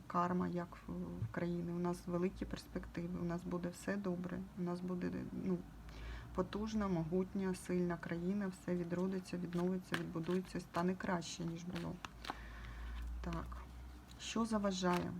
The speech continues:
Що заважає Україні? Скажіть, які перешкоди для України зараз? Що заважає? Ага.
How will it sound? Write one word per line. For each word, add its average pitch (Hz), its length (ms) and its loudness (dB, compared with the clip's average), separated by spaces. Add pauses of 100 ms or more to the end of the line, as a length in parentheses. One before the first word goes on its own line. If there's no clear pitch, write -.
(100)
Що 196 220 0
заважає 180 640 4
Україні? 180 520 2 (100)
Скажіть, 180 600 -4
які 185 220 -2
перешкоди 185 720 0 (340)
для 175 120 2
України 175 680 0
зараз? 175 300 0 (280)
Що - 240 2
заважає? 180 560 0 (4000)
Ага. 165 380 -2